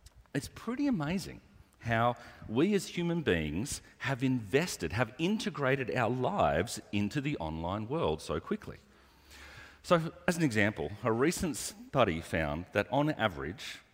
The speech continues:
people check in to their online world, their online persona, on average twenty times a day.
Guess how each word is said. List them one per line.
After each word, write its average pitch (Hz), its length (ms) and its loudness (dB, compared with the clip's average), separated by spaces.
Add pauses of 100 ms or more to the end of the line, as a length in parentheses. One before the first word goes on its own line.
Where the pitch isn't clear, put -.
(140)
people 143 400 0 (420)
check - 360 -4
in 80 280 2
to 101 200 0
their 98 180 6
online 104 640 4 (460)
world, 95 360 4
their 104 120 2
online 107 440 4
persona, 87 640 -2 (280)
on 113 200 0
average 87 540 -2
twenty 123 380 -6
times 92 680 -6
a - 80 -10
day. 78 160 -8